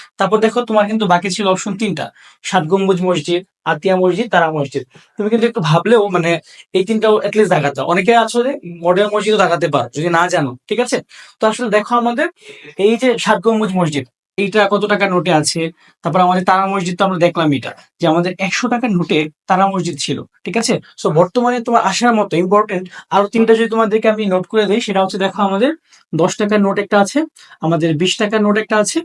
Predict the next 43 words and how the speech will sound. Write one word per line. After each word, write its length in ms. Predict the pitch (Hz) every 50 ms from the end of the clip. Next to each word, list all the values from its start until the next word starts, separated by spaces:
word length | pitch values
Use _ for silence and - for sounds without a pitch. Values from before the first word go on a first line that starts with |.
| _ _ _ _ _ - _ -
আর 60 | - 180 175
একটা 120 | 165 185 185
আমাদের 180 | 185 185 185 190
কি 60 | 170 156 160
একশো, 180 | 156 - - 156 143
যেটা 140 | 165 156 175 156
পরীক্ষায় 280 | 170 185 180 - 190 185 -
এসে 100 | - 185 165
পড়েছে, 280 | 170 151 135 127 - 123 131 - _ - 175
মানে, 100 | 185 185 190
ইম্পর্টেন্ট 320 | 202 202 202 185 160 147 123 143
আসার 220 | 139 - 185 175 160
মতো, 160 | 156 131 120 123 - _ _ _ _ _ _ _ _ _ _ _ _ _ _ _ -
ঠিক 120 | 202 202 220
আছে? 100 | - 196 190 175
আমাদের 200 | 170 170 202 202 202 - - - - _ - 147
দশ 100 | 170 160 -
টাকার 180 | 220 208 233 220 208
নোটে 160 | 208 208 226 220
আছে 160 | 220 - 247 233 240 - -
কিসের 240 | - 202 196 233 220 -
ছবি? 180 | 240 220 285 311 320 - - _ _ _ - 156
বাইতুল 260 | 160 170 160 190 185 180
মোকাররমের 420 | 170 151 160 139 135 127 123 120 113
ছবি। 180 | - 131 113 123 131 - _ _ _ _ _ _ _ _ _ _ _ _ _ -
বাইতুল 220 | 165 180 - 220 208 208
মোকাররমের 300 | 214 220 214 214 214 202
ছবি 120 | 208 202 202 196
আমরা 120 | 196 190 -
সবাই 140 | 202 190 185 165
চিনি, 200 | - 262 254 196 165 -
কিন্তু 180 | - 170 - 190 180
যদি 120 | 180 190 196 185 175 165
ধরো 180 | 170 165 160 147 - _ _ _ - _ _ _
ঠিক 100 | - 196 175 185
মতো 120 | 185 175 185
আমরা 140 | - 196 185 170
না 60 | 170 190 202
পড়ে, 160 | 208 226 208 202 196
মুখস্থ 220 | 190 202 208 - 233 214 208
না 60 | 208 208
করে 160 | 233 233 220 170 151
যাই, 140 | 135 151